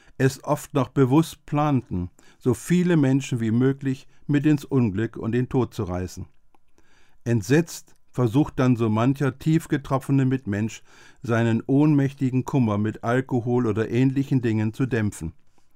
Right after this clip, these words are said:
Wer hat sich wohl in dieser Situation rechtzeitig an den richtigen Helfer der ganzen Menschheit gewandt? Oder haben wir unsere beste Hilfsmöglichkeit vergessen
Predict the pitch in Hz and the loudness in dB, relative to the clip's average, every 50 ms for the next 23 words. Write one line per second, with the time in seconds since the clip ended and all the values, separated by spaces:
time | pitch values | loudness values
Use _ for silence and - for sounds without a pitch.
0 | _ - _ - - - - - - - - - - - - 143 156 165 156 190 | _ -20 _ -20 -20 -20 -20 -20 -20 -20 -20 -20 -14 -4 2 4 4 4 4 2
1 | 175 - - 170 160 - - 135 135 139 143 143 143 - - _ - - - 127 | -2 0 0 0 0 0 0 0 2 4 4 2 0 -2 -8 _ -18 -8 0 2
2 | 127 127 120 165 170 170 175 165 143 147 143 139 143 135 131 127 - - 139 131 | 2 4 4 4 4 6 6 4 4 2 0 0 0 0 0 0 -2 -2 0 0
3 | 120 123 123 117 110 101 117 135 135 - - - - 139 131 131 123 127 120 - | 2 2 0 0 -2 -2 -2 -2 -4 -4 -12 -6 -4 -2 -2 0 -2 -4 -6 -4
4 | - 107 110 110 110 113 107 117 156 - - - 156 135 135 131 120 117 117 117 | -4 -4 -2 -2 0 0 0 0 -2 -2 0 -2 0 2 2 2 2 2 0 0
5 | 107 113 104 101 104 107 101 113 113 123 127 - 147 135 131 127 123 113 - 98 | 0 -2 -2 0 -2 -2 0 0 0 0 -2 0 0 0 2 2 0 0 -2 -4
6 | 90 90 - - 90 90 90 90 92 90 - - - - _ - _ - - - | -6 -4 -4 -6 -6 -6 -4 -6 -6 -8 -10 -16 -20 -20 _ -20 _ -20 -20 -20
7 | - - - - - - 175 165 156 139 135 143 131 127 127 120 123 123 - 135 | -20 -20 -20 -14 -2 4 4 6 6 6 4 4 2 2 0 0 0 0 2 2
8 | 127 117 117 110 117 98 123 131 147 - - - 139 127 127 127 127 - - - | 0 0 0 -2 -2 0 0 -2 -2 -2 -2 -2 0 2 2 0 0 -2 -4 -2
9 | 123 117 113 - 113 110 104 - - 110 104 98 - 117 107 95 107 110 110 - | -2 -2 -2 -2 -4 -8 -6 -4 -4 -4 -4 -4 -4 -6 -4 -2 -2 -4 -4 -4
10 | - 120 120 | -6 -6 -6